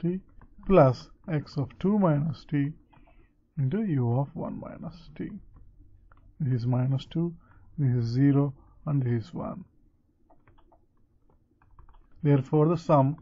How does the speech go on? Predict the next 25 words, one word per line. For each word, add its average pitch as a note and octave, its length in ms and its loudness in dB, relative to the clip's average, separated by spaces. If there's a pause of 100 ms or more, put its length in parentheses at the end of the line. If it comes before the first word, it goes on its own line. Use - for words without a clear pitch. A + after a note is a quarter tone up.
(160)
y D3 260 6
of D#3 180 6 (160)
t E3 260 2 (580)
given D#3 340 6
by C3+ 260 6 (360)
the D#3 260 0 (220)
sum C#3+ 260 2
of C#3 100 4
these B2+ 160 0
two C3 140 0
products F3+ 540 4 (180)
is B2+ 180 -4
equal C3+ 640 2
to F3 240 -2 (1600)
x D#3 340 0
of C3+ 160 0 (160)
t C#3+ 320 2 (880)
for C3 120 0 (180)
t C#3+ 260 6
less A#2+ 320 2
than C#3 220 2
or B2+ 160 2
equal B2 320 -4
to A#2 80 -6
zero C#3+ 540 2